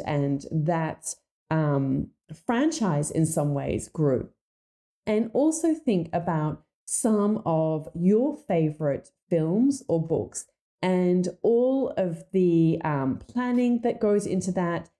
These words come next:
to releasing it into the world. I've had a few authors on the podcast recently, and obviously so much goes into releasing a book out of, into the world. And pre-orders have become so important,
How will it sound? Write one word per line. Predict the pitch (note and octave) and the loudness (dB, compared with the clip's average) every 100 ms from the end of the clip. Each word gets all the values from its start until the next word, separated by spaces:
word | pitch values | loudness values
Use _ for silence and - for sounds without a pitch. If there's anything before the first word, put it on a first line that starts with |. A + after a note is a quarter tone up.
| _ | _
to | - | 0
releasing | E3+ F3 E3+ A3 A3 A#3+ A#3 | 2 4 2 2 0 0 2
it | G#3+ - | 2 0
into | F3 F3 - | -2 -4 -2
the | E3+ | -2
world. | E3+ E3+ E3+ E3+ E3 _ _ _ _ | 0 2 2 0 -4 _ _ _ _
I've | F3+ F3 | -4 -2
had | - F3+ | -2 -2
a | D#3+ | -2
few | - E3+ D#3 | 0 0 2
authors | F3 A#3+ C4+ C4 B3+ | 2 0 0 -2 -2
on | A3+ | -2
the | A3+ | -2
podcast | A3+ A#3 A3+ A3+ G#3+ - | -2 -4 -4 -4 -4 -2
recently, | G3+ F#3 - G#3+ - F#3+ F#3 F3+ _ - | 0 0 -2 -4 0 0 0 -4 _ -6
and | G#3 G#3 | -4 -2
obviously | A3+ C#4 C4+ C4+ | 0 0 2 0
so | - - A#3 | 0 -4 -2
much | A3+ A#3+ G#3+ - - | 2 2 2 -2 -4
goes | F#3 E3+ D#3+ D3+ - | 0 2 2 0 -2
into | F3 E3 E3 F#3 D#3+ D#3+ | 0 0 0 0 2 2
releasing | E3+ E3 E3 E3 E3+ | 0 2 2 2 0
a | D3+ | 0
book | D3 C#3+ | -2 -4
out | D3+ D3+ | -4 -2
of, | C#3 - | -4 -4
into | D#3+ D#3+ | -4 -2
the | D#3+ | -2
world. | D3+ D3 C3 - _ _ - | 0 0 -2 -6 _ _ -6
And | F#3+ G3 - | -4 -4 -4
pre-orders | - C4+ C#4+ G3+ E3+ D3+ C#3 | 0 2 2 2 2 2 -2
have | - | -4
become | D3+ E3 - D#3 D3+ - | -4 -4 -2 0 0 0
so | - - G#3 F#3 | -6 -2 0 0
important, | F#3+ F3+ E3+ F3+ D#3+ E3 D3+ - | 0 -2 -2 0 0 -2 -6 -6